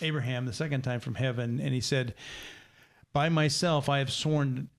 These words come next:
declares the Lord, because you have done this and have n-, not withheld your son, your only son, I will surely bless you. I will surely multiply your offspring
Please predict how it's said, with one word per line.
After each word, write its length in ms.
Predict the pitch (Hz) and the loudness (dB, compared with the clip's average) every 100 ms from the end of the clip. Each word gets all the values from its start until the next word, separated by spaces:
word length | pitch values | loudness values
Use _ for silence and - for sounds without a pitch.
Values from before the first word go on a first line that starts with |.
| - | -6
declares 580 | 143 135 151 143 135 131 | -4 -2 0 2 0 0
the 100 | 139 | 0
Lord, 400 | 131 135 131 123 | 0 0 -2 -2
because 460 | 135 - 143 156 | -4 -2 -2 0
you 100 | 143 | 0
have 280 | 131 131 120 | 2 0 -2
done 300 | 113 139 147 | -2 0 2
this 320 | 135 123 120 135 | 2 0 0 -2
and 120 | 123 | -2
have 180 | 123 120 | -2 0
n-, 220 | 135 135 - _ | 0 -2 -8 _
not 320 | 143 135 165 | -2 0 0
withheld 400 | 208 156 143 151 | 0 0 0 0
your 120 | 131 131 | 0 0
son, 300 | - 143 131 | 0 0 0
your 200 | 123 - | -2 -2
only 240 | 165 202 | 0 0
son, 400 | 180 - 139 123 | -2 0 0 0
I 200 | 127 135 | -2 0
will 160 | 143 135 | 2 0
surely 480 | - - 160 165 160 | -2 -2 0 0 0
bless 480 | 127 135 139 139 - | 0 0 2 0 -4
you. 200 | 120 107 _ - - - - - | -6 -8 _ -20 -20 -20 -16 -2
I 160 | 151 | 0
will 320 | 175 170 160 143 | 2 2 2 2
surely 480 | - - 170 175 | 0 0 2 2
multiply 600 | 170 147 143 139 - 131 127 | 2 2 2 0 -2 -2 0
your 180 | 127 | -2
offspring 800 | 135 131 131 - 127 120 117 113 | 0 -2 -2 -8 -6 -6 -4 -6